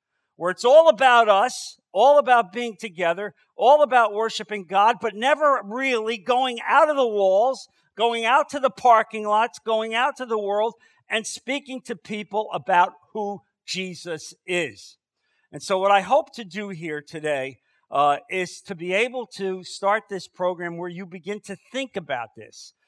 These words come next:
where you begin to think about how God wants you to react to people who are lost. Uh, and, and this is something that you have to f-, become functionally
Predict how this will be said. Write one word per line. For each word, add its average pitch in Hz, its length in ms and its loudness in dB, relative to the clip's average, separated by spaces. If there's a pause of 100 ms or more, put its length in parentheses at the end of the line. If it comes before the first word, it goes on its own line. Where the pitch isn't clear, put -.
(140)
where 165 140 -12
you 202 100 -8
begin 208 320 -8
to 196 80 -6
think 254 320 -8
about 180 240 -2
how 196 260 -2
God 196 260 2
wants 190 360 -8
you 185 80 -14
to 160 120 -14 (140)
react 160 460 -4 (340)
to 156 100 -12
people 151 420 -14
who 135 160 -14
are 135 120 -4
lost. 127 500 -12 (380)
Uh, 131 300 -2 (100)
and, 170 380 -2 (100)
and 170 220 -10
this 233 160 -10
is 285 160 -12
something 247 380 -6
that 202 180 -10
you 208 80 -10
have 196 200 0
to 190 80 -12
f-, 147 100 -20 (160)
become 175 400 -10 (100)
functionally 226 560 -10